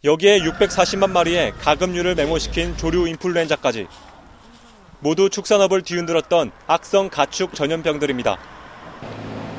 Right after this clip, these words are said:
가축 질병으로부터 축산업을 보호하기 위해 본격적으로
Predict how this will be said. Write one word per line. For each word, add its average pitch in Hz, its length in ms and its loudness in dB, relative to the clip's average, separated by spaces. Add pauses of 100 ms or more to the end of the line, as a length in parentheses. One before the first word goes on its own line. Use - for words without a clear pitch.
가축 165 360 0
질병으로부터 185 920 2
축산업을 190 480 0
보호하기 165 560 0
위해 151 220 -2 (480)
본격적으로 175 680 2